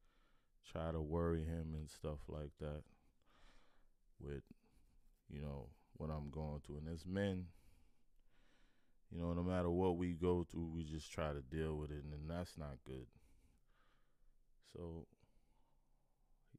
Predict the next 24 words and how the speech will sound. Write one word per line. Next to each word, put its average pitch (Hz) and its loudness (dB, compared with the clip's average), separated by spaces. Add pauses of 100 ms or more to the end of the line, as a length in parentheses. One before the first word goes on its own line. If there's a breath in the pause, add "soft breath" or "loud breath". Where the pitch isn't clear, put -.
(120)
told 92 0
me 92 0
a 87 0
story 92 2
about 82 -2 (580 soft breath)
friend 101 2
of, 92 0 (320)
friend 104 2
of 92 2
his 85 2
that 76 -2
died 76 2
of 71 -6
walking 76 -4
pneumonia. 85 -2 (2250 loud breath)
So 92 2
we, 92 2
uh, 90 4 (1120 soft breath)
we - -18
finished 98 0
up 95 2
the - -10
conversation. 87 -2
I 76 -4